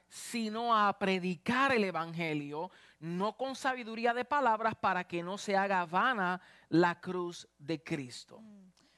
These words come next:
Speaker 2: "For Christ did not baptize, send me to baptize, to preach, but to preach the gospel, not with wisdom and e-, eloquence, lest the cross of Christ be emptied by its power."
Speaker 1: Ahora, mire dónde quiero llegar, y estoy concluyendo.
Speaker 2: And I want, I want you to see where I'm going, and I'm going to conclude.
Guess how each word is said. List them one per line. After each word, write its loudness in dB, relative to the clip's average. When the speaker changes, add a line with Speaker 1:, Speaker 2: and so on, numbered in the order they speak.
Speaker 2:
"For -6
Christ -6
did -10
not -4
baptize, -6
send -8
me -14
to -8
baptize, -6
to -16
preach, -20
but -4
to -8
preach -10
the -8
gospel, -4
not -8
with -10
wisdom -10
and -12
e-, -8
eloquence, -6
lest -6
the -14
cross -8
of -14
Christ -12
be -20
emptied -12
by -8
its -18
power." -16
Speaker 1:
Ahora, 0
mire 0
dónde -2
quiero -2
llegar, 0
y 0
estoy -6
concluyendo. -4
Speaker 2:
And -8
I -4
want, -8
I 0
want -6
you -10
to -12
see -12
where -8
I'm -14
going, -10
and -12
I'm -14
going -14
to -18
conclude. -16